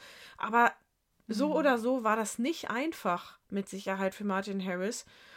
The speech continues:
Speaker 1: Der musste da viel überwinden, aber der Herr sieht, was wir werden können. Und gibt uns immer die Möglichkeit umzukehren. Und das finde ich berührend irgendwie auch,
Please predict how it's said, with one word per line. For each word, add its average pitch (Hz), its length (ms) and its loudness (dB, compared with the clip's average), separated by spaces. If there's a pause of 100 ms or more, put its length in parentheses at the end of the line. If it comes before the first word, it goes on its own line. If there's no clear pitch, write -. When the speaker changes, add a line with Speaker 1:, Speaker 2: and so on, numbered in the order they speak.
(200)
Speaker 1:
Der 196 80 2
musste 226 240 -2
da 214 80 2
viel 302 240 -2
überwinden, 254 420 0
aber 196 140 -2
der 196 140 0
Herr 262 440 2 (460)
sieht, 269 260 0
was 240 220 0
wir 214 180 2
werden 208 360 2
können. 175 460 -6 (500)
Und 220 200 0
gibt 240 160 -2
uns 220 160 0
immer 254 160 2
die 247 80 0
Möglichkeit 233 380 -4
umzukehren. 202 420 -6
Und 190 100 -4
das 196 180 -4
finde 202 240 -2
ich - 280 -10
berührend 214 460 2
irgendwie 185 420 -4
auch, - 320 -8